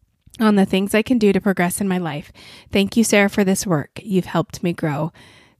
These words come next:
Thank you, Megan. I am so glad you are a part of this community, and thank you for that review. And for all of you listening, our, the podcast is growing. Like, it's so fun to check out the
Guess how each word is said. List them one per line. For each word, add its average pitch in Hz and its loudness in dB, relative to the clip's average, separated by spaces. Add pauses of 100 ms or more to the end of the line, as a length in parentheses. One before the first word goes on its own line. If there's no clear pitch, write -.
(100)
Thank 269 0
you, 208 4
Megan. 185 -2
I 196 -2
am 262 2
so 196 2
glad 180 -2
you 185 2
are 180 0
a 175 -2
part 165 -8
of 180 -10
this - -8
community, 165 -6
and 190 -10
thank 220 -4
you 240 2
for 185 2 (100)
that 175 0
review. 165 0
And 180 -6 (540)
for - -8
all 294 2
of 339 0
you 320 6
listening, 294 0
our, 226 2
the 226 2
podcast 247 -4
is 330 0
growing. 196 2
Like, 180 -6 (720)
it's - -10
so 240 4
fun 220 0
to 190 -2 (720)
check - -4
out 185 -2
the 180 0